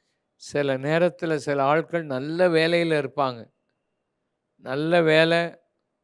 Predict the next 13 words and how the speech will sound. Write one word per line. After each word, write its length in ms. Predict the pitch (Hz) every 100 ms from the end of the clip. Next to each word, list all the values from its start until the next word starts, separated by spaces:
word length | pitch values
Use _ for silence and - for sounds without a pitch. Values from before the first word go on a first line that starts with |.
| _
நல்ல 380 | 113 104 131 156
சம்பளம். 720 | - 139 143 143 139 135 _ _ _ _ _ _ _ _ _ _ _
ஆனா, 640 | 143 165 151 120 113 - _ _ _ _ _
திடீரென்று 800 | - 165 208 220 196 180 175 196
அவங்களுக்கு 760 | 160 147 147 127 135 127 107 _ _ _
பணம் 280 | - 170 214 170
சம்பாதிக்கணும்னு 560 | 175 170 170 160 143
ஆசைப்பட்டு, 1000 | 151 139 151 151 127 127 120 123 110 104 _ _ _ _ _ -
"ஏதாவது 500 | 139 165 214 214 208
ஒரு 140 | 165
வியாபாரத்தை 960 | 151 175 196 196 180 160 - 143 120 - _ _ _
செய்வோம்" 840 | - - 143 151 151 156 139 - _
அப்படின்னு 640 | - 123 123 135 156 139